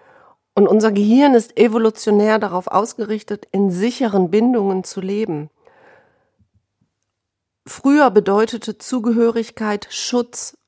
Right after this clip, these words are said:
und ausgeschlossen oder verlassen zu werden, konnte den Tod bedeuten. Und dies ver-, tiefe verankerte Programm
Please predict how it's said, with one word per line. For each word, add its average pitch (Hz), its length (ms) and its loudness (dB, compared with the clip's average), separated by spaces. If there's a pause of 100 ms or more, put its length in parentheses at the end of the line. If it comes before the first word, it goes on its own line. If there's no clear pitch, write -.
(160)
und 202 200 -2
ausgeschlossen 233 760 -2
oder 190 140 -4
verlassen 214 540 -6
zu 180 200 -12
werden, 185 340 -6
konnte 220 560 -6 (300)
den 202 200 -2
Tod 247 380 -8
bedeuten. 156 460 -10
Und - 220 -6
dies 269 280 -6
ver-, 247 240 -8 (180)
tiefe 262 560 -4
verankerte 240 560 -4
Programm 220 560 -10